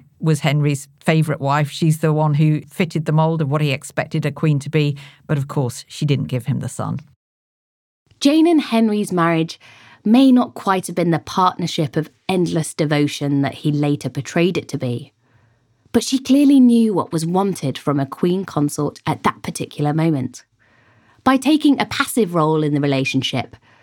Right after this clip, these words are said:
Speaker 2: helping to heal Henry's fractured family and conceding to his will, Jane was bringing stability to the reign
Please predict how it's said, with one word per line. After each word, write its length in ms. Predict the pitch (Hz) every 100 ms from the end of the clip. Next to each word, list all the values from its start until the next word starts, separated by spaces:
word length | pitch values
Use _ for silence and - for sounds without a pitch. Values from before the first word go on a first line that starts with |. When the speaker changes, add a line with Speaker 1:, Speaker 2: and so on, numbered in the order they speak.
| _ _
Speaker 2:
helping 360 | - 262 262 254
to 80 | 240
heal 440 | - 214 214 196
Henry's 480 | 170 185 185 175 -
fractured 400 | - 175 - 180
family 540 | - 156 160 147 147 - - - -
and 100 | 180
conceding 560 | 185 156 208 190 175
to 140 | 160 160
his 160 | 147
will, 420 | 160 170 139 - - - _ _ _ _ _ -
Jane 360 | 254 277 294 262
was 120 | 247
bringing 440 | 214 196 185 180
stability 720 | 170 - 165 185 214 214 - 202
to 120 | 208
the 120 | 190
reign 440 | 170 147 147 143